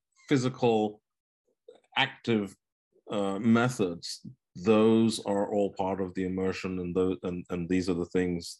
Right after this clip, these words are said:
that is it, it, it helps in the, in, <laughs> it helps one, uh, absorb and maybe helps in the process of, we'll call it deprogramming.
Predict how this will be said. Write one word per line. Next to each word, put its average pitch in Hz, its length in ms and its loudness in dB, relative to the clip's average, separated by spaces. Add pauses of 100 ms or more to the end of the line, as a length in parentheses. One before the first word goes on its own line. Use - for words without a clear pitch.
(120)
that 87 300 -2 (560)
is 95 140 2
it, 92 160 0 (120)
it, 101 240 -2
it - 240 0
helps - 680 0 (100)
in 98 500 -2 (240)
the, 87 320 -2 (800)
in, 90 320 -2 (600)
<laughs> - 80 -10 (680)
it - 120 -10
helps 113 320 -2
one, 101 600 2 (1500)
uh, - 440 -10 (180)
absorb 95 680 2 (140)
and 92 280 -4
maybe 90 540 -2
helps - 520 -4
in 98 180 -2
the - 60 -4
process 101 560 0
of, 90 160 0 (220)
we'll 85 200 -4
call 87 200 -4
it - 100 -6
deprogramming. 98 800 0